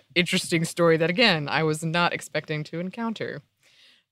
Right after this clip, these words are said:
A class action lawsuit filed in twenty nineteen claimed that Tootsie Roll Industries had been using trans fats in their products and not being honest about it.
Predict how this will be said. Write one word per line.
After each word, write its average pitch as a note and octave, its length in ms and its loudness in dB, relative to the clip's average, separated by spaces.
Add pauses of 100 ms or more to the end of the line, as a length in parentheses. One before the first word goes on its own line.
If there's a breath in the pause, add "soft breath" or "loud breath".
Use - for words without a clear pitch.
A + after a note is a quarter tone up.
A G3+ 140 8
class D#4+ 340 6
action C4 380 4
lawsuit B3 420 2
filed G3+ 260 8
in G3 120 2
twenty F3+ 160 2
nineteen F3+ 360 2
claimed F3 280 -2
that - 180 -2
Tootsie G3+ 240 -4
Roll F#3 160 4
Industries D#3+ 400 -2
had D#3 180 0
been D#3 140 -2
using D#3 300 -4
trans A#3+ 360 0
fats F3+ 300 2
in E3+ 40 -2
their D3 120 -2
products D3 480 2
and C#3+ 220 -4
not C#3+ 360 0
being A#2 380 -8 (140)
honest C#3 380 -8
about - 280 -10
it. G3+ 220 -4